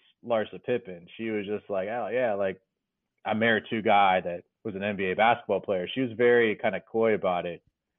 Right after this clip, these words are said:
It wasn't until I, you know, kinda reeled her in and got her to open up that she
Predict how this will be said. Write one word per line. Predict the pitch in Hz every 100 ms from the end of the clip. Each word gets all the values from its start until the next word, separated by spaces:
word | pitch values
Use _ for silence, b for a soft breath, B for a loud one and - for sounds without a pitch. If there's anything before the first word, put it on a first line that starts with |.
| _ _ _ _ _
It | 101
wasn't | 110 131 131 123
until | 113 135 120
I, | 107 104 98 92 - -
you | 98
know, | 90
kinda | - 113 95
reeled | 107 110
her | 101 98
in | 113 101
and | 92 87 85 _ _ _
got | 98 101
her | 95
to |
open | 95 95 92
up | 98 98 90
that | 85 -
she | 92 87